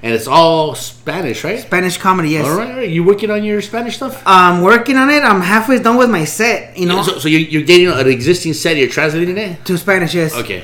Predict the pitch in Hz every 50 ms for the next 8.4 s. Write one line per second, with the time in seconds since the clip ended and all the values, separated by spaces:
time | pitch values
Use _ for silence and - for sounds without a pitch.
0 | - - 95 87 85 - - - - 180 180 180 175 170 170 170 165 160 160 156
1 | 151 147 147 143 - - - - - - - - - - 185 180 170 160 170 202
2 | 233 220 277 277 269 269 254 247 233 214 202 185 180 170 160 165 185 202 202 190
3 | 185 214 214 220 214 - - - - - - 156 185 202 208 208 240 233 214 226
4 | 226 214 226 226 220 233 220 226 202 170 165 165 175 190 226 254 294 302 - -
5 | - - - - - - - - - - - - - - - - - - - -
6 | - 185 180 180 175 175 170 165 165 156 175 202 240 240 220 208 233 254 233 254
7 | 254 254 262 240 202 180 - 220 240 226 226 233 202 185 180 202 214 202 196 226
8 | 214 202 196 190 185 180 170 -